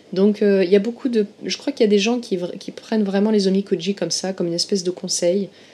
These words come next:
Mais ça n'empêche pas que vraiment, quand, euh, il y a quelque chose que vous voulez pas, voilà, vous le nouez, euh, vous vous en débarrassez et, euh, vous passez à autre chose, quoi. Donc c'est quand même très positif.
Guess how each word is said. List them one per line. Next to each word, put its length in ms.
Mais 540
ça 160
n'empêche 360
pas 120
que 120
vraiment, 440
quand, 320
euh, 120
il 160
y 80
a 60
quelque 180
chose 160
que 120
vous 100
voulez 240
pas, 320
voilà, 220
vous 120
le 80
nouez, 500
euh, 180
vous 100
vous 180
en 40
débarrassez 580
et, 40
euh, 40
vous 100
passez 240
à 20
autre 100
chose, 200
quoi. 140
Donc 100
c'est 140
quand 80
même 120
très 200
positif. 560